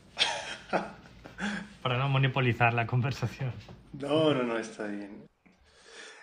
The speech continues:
Speaker 2: Eh, a, a ver, yo creo que en este aspecto de hacer, i-, i-, ir, ir, ir generando una cultura dentro del,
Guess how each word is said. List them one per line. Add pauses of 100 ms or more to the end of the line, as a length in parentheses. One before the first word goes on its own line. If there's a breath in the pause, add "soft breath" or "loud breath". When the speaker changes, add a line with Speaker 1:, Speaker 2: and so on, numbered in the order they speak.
Speaker 2:
Eh,
a,
a
ver,
yo
creo
que (1080)
en
este
aspecto
de (1800 soft breath)
hacer, (640)
i-, (120)
i-,
ir,
ir,
ir
generando
una
cultura
dentro
del,